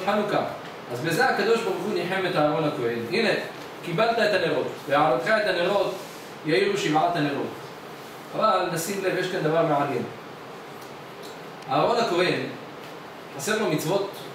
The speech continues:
הרי אהרון הכהן, בזמן הנשיאים, בזמן שהנשיאים הקריבו קורבנות, אז הוא גם כן הקריב קורבנות.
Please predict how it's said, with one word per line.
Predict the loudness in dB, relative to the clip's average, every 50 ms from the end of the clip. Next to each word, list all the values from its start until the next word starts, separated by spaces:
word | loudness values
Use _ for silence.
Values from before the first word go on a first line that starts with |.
| -14 -14 -14 -14 -14 -14 -14 -14 -14 -14 -14 -14 -14 -14 -14 -14 -14 -14 -14 -10 -4 0
הרי | 0 2 4 4
אהרון | 6 6 6 4 4 2
הכהן, | 2 2 2 2 2 2 4 4 2 2 0 -4 -8 -10 -8 -10 -10 -10 -10 -16 -14 -12 -10 -8
בזמן | -6 -4 -2 2 2 4 4 2
הנשיאים, | 2 0 2 2 0 0 -2 -2 0 0 2 2 2 2
בזמן | 2 0 0 2 2 2
שהנשיאים | 2 2 4 4 4 2 2 0 0 0 0 0
הקריבו | 0 0 0 0 0 0
קורבנות, | -2 0 2 2 4 4 4 2 2 0 -2 -6 -10 -12 -14 -16 -16 -16 -12 -6 -4
אז | -4
הוא | 0 2
גם | 2 2 4
כן | 2 2 0 2
הקריב | 2 0 0 0
קורבנות. | -2 0 2 2 2 2 0